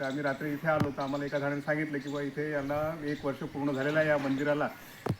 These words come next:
तर आपण तिथे जा, तिथे जेवायची व्यवस्था आहे." आणि आम्ही इथे आलो आणि इथे आल्यानंतर असं पाहिलं की सगळ्यांचे जेवण आटपले होते आणि जे आचारी होते ते सगळं सामान घेऊन घरी निघून गेले होते. तिथे लोक बसले होते, त्या लोकांना फार वाईट वाटलं की आपण यांना जेवू घालू शकत नाही म्हणून.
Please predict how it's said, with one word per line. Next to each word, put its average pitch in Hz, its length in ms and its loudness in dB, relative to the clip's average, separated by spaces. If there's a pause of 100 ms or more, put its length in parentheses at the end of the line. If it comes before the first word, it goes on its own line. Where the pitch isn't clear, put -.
तर 139 100 2
आपण 139 380 2
तिथे 147 220 -2
जा, 156 140 4
तिथे 139 200 0
जेवायची 139 400 0
व्यवस्था 147 380 2
आहे." 151 440 0
आणि 143 120 2
आम्ही 147 240 2
इथे 151 140 2
आलो 151 300 6 (720)
आणि 160 300 0
इथे 156 160 2
आल्यानंतर 156 340 4
असं - 160 0
पाहिलं 160 340 4
की 175 240 0
सगळ्यांचे 160 420 2
जेवण 156 240 2
आटपले 151 380 2
होते 165 420 -2 (200)
आणि 151 220 2
जे 156 280 0
आचारी 160 400 2
होते 156 200 0
ते 151 100 -2
सगळं 156 240 -2
सामान 151 360 2
घेऊन 165 200 0
घरी 156 140 4
निघून 160 340 4
गेले 151 160 6
होते. 120 220 0 (640)
तिथे 160 180 0
लोक 151 200 2
बसले 170 320 -2
होते, 156 180 -2
त्या 156 100 2
लोकांना 156 380 0
फार 175 120 4
वाईट 175 220 2
वाटलं 151 220 -2
की 147 80 -2
आपण 151 180 0
यांना 151 180 2
जेवू 147 200 2
घालू 143 200 4
शकत 147 320 -2
नाही 139 120 2
म्हणून. 123 220 -2